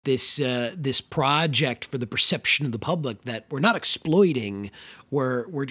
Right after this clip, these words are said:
we're also, you know, yes, we have business concerns here, but we're also doing a nice thing here. We're restoring the church that everybody cares so much about, this great symbol of,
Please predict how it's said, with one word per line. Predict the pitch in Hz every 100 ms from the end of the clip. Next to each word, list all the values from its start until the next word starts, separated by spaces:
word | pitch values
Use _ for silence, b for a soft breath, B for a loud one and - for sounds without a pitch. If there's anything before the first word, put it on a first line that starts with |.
| -
we're | 156 175
also, | 277 - 160 123 110 -
you | - 123
know, | 110
yes, | 120 160 -
we | 131
have | 139 175
business | 143 117 107
concerns | - 104 160 233 196
here, | 247
but | 320
we're | 330 294
also | 247 - 233 220 214 B B B B -
doing | 208 247
a | 220
nice | 208 208 -
thing | - 220 269 262
here. | 131 110 101
We're | 110 170
restoring | 170 - - 180 196 202
the | 196
church | - 247 359 262 - -
that | 127
everybody | 120 117 107 110 110 104 101 B B
cares | - 135 127 113 107
so | 151 113 110
much | 107 107 113
about, | 101 101 92
this | - -
great | 139 165 180
symbol | - 196 226 247 170 113 104 101
of, | 95 -